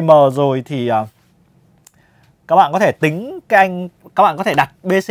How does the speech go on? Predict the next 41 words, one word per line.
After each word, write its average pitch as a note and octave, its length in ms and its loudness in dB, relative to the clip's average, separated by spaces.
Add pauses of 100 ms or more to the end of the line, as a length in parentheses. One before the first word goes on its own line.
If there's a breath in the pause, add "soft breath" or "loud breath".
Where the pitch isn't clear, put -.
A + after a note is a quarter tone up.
bằng C#3+ 100 -6
x, A3 140 -2 (360)
được C3 100 -4
không? E3+ 260 2
Thì C#3 180 -10
hiển C#3+ 160 -6
nhiên E3+ 180 -2
cái F3 160 -6
anh - 20 -10
A F3 160 0
C G3+ 320 2
của C3 60 -10
các D3 100 -6
bạn D#3 180 -2
cũng D3 100 -18
sẽ F#3+ 140 -8
biểu C#3 140 -6
diễn B2 140 -12
được D3+ 120 -12
theo E3+ 240 -6
x B3+ 40 -6 (640 soft breath)
và C3 100 -12
B D3+ 80 -4 (120)
M - 20 2
cũng D#3+ 300 4
sẽ G3 120 -12
biểu D#3+ 180 -6
diễn C3 140 -10
theo F#3+ 200 -4
x, A3 80 -14
thì D3+ 80 -10
khi D#3 120 -10
đó C#3 120 -2
chúng D#3+ 140 -16
ta D#3+ 60 -6
sẽ F3+ 120 -12
mượn G3 300 0
cái D#3+ 140 -8
anh D#3+ 140 -16 (500 soft breath)
B E3+ 80 -4
M E3+ 160 -2